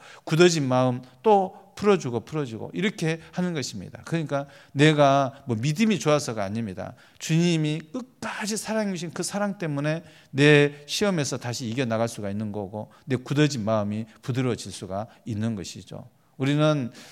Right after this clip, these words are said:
하루에도 수십 번 우리의 마음이 변질되고 또 변화되고 변화무쌍한 인생 아닙니까? 우리 믿음도 오르락내리락 하는 것이 우리의 솔직한 모습 아닙니까? 그런데 끝까지 사랑하시는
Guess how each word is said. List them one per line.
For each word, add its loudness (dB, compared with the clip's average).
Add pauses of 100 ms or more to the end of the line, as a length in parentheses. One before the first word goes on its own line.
(260)
하루에도 2
수십 0
번 -2
우리의 2
마음이 6
변질되고 -4
또 -4
변화되고 -2
변화무쌍한 0 (160)
인생 0
아닙니까? -6 (160)
우리 0
믿음도 0 (180)
오르락내리락 -2
하는 -6
것이 -10 (160)
우리의 0
솔직한 -8
모습 -8
아닙니까? -12
그런데 -2 (340)
끝까지 -2
사랑하시는 -4